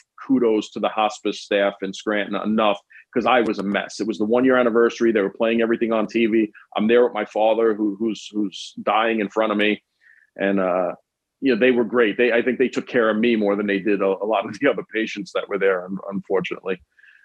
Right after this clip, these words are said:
But, uh, they were great, and I, I think I just dozed off, and it was, like, an hour and fifteen minutes into nine twelve. He held in and didn't die on the one-year anniversary, and they woke me up and said, you know, "He's gone." Uh, so my mom was here, you know, at a young age. Like I said, my,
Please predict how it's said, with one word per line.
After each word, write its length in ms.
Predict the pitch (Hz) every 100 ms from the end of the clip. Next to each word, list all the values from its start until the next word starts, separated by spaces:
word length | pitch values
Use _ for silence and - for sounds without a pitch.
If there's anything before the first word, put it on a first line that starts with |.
| _ _
But, 180 | 101 98
uh, 240 | 98 90 -
they 140 | 113
were 120 | 123 113
great, 360 | 117 117 113
and 320 | 107 104 101 98
I, 260 | 107 -
I 20 | 110
think 160 | 131
I 80 | 107
just 480 | 101 107 123 123 -
dozed 320 | 117 110 85
off, 320 | 110 107 104
and 100 | 95
it 80 | 95
was, 120 | 101
like, 140 | 98 95
an 60 |
hour 180 | 95 104
and 100 | 101
fifteen 300 | 107 - 104
minutes 260 | 101 95 -
into 180 | 101 98
nine 320 | 95 95 98 -
twelve. 280 | 104 101 92
He 120 | 101
held 240 | 95 95 95
in 120 | 95
and 120 | 92
didn't 200 | 95 95
die 180 | 98 95
on 100 | 92
the 60 | 95
one-year 320 | 98 95 92
anniversary, 640 | 92 90 98 - 95 92
and 140 | 87 90
they 80 |
woke 220 | 95 98 -
me 80 | 92
up 160 | 90
and 100 | - 85
said, 180 | - -
you 100 | 90
know, 60 |
"He's 160 | 90 85
gone." 320 | 90 90 - - _ _ _ _ _ _ _ -
Uh, 260 | - 87 -
so 440 | - 123 113 107 -
my 140 | 123
mom 280 | 123 131 139
was 160 | 127 -
here, 360 | 120 120 117
you 180 | 113 110
know, 140 | 107 101
at 100 | 110
a 20 |
young 220 | 110 110
age. 280 | 104 104 98
Like 100 | 92
I 40 | 90
said, 220 | 101 92
my, 160 | 95